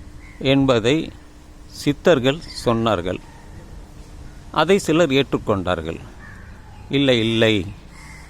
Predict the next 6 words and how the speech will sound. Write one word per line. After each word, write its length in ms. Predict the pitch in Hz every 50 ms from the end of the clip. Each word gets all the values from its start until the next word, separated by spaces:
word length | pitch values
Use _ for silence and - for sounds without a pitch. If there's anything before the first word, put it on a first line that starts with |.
| - - - - - - - - - - - - - - - - - - - - - - - - - -
உனக்குள் 520 | 143 117 123 139 131 - - 165 165 151 113 107 117 - - - - - - - - - - - - - - - - -
கடவுள் 420 | 117 120 117 113 117 123 147 135
இல்லை" 520 | 87 95 98 87 80 80 87 104 110 95 - - - - - - - - - - - - - - - - - -
என்று 520 | - 143 147 151 135 113 120 135 170 185 160 123
மறுப்பார்களும் 680 | 117 127 135 131 - 160 143 123 113 92 107 143 180 180
இருக்கிறார்கள். 600 | 127 110 101 - 117 104 101 90 80 85 87